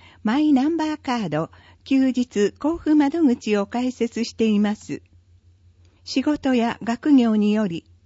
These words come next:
平日に市役所などの窓口にお越しになることが困難な人は、ぜひこの機会をご活用ください。ただし、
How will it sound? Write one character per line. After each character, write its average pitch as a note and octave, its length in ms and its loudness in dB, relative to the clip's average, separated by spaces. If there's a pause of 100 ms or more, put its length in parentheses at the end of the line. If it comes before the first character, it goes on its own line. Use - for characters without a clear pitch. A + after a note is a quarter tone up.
(300)
平 C#4 200 0
日 C4 360 0
に A#3 280 0
市 - 180 -2
役 D4+ 240 -4
所 A3 160 0
な A#3+ 160 2
ど G#3+ 120 0
の G3 280 -2
窓 B3 240 -2
口 A#3 320 0
に G#3 160 -2 (300)
お F#3+ 80 -6
越 C4 160 -4
し C4+ 180 0
に C4+ 120 6
な D#4 140 4
る A#3+ 100 -2
こ A3+ 160 -4
と A3+ 140 0
が G#3+ 140 -2
困 D4+ 340 2
難 G#3+ 200 0
な G3+ 120 -2
人 G#3+ 320 -6
は、 F#3 180 -6 (600)
ぜ B3+ 200 0
ひ A3 280 -6 (180)
こ B3+ 120 2
の E4 120 4
機 - 160 -16
会 D#4 320 -2
を G#3+ 260 -2
ご G3 120 -8
活 C4+ 300 -6
用 C4 220 2
く B3+ 160 -6
だ B3 140 -2
さ A#3 220 -6
い。 - 120 -10 (1500)
た D#4 120 -4
だ A3 160 -2
し、 - 300 -10